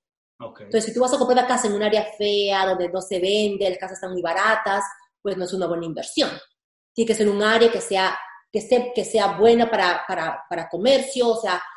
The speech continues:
Speaker 2: que sea fácil de vender, rápido de vender, y que las casas hasta que se venden en un buen precio.
Speaker 1: ¿Y por qué será entonces que hay casas que hay que remodelar? O sea, ¿cómo encuentras esas casas? ¿Quién deja una, si sabes que es una zona buena,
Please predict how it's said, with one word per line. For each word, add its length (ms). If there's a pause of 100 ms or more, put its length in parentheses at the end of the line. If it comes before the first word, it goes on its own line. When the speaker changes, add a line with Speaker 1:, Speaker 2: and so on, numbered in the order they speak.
(120)
Speaker 2:
que 100
sea 180
fácil 360
de 100
vender, 440
rápido 400
de 80
vender, 560
y 100
que 120
las 180
casas 380
hasta 160
que 80
se 160
venden 320
en 100
un 220
buen 300
precio. 500 (1080)
Speaker 1:
¿Y 120
por 200
qué 140
será 200
entonces 360
que 80
hay 140
casas 400
que 100
hay 80
que 120
remodelar? 540
O 100
sea, 220
¿cómo 200
encuentras 520
esas 280
casas? 520
¿Quién 220
deja 240
una, 240
si 100
sabes 400
que 120
es 100
una 180
zona 360
buena, 600